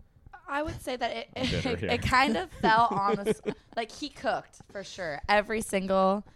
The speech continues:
Speaker 1: every single time he cooked, that was, like, his thing. He was making dinner on Valentine's Day.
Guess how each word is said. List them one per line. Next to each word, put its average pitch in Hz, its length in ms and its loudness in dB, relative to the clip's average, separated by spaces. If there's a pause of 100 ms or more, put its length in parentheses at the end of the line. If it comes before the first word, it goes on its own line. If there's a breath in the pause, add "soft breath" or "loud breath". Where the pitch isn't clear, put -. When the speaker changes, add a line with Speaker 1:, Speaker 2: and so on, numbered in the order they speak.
(180 soft breath)
Speaker 1:
every 208 240 2
single 226 260 -4
time 190 240 -2
he 180 200 -4
cooked, - 520 -2 (360 soft breath)
that 170 160 2
was, 180 100 2
like, 170 180 0
his 202 220 -2
thing. 180 360 -2
He 175 120 -4
was 160 140 -4
making 160 320 -8
dinner 147 340 -4
on 143 140 -2
Valentine's 139 480 -4
Day. - 240 -6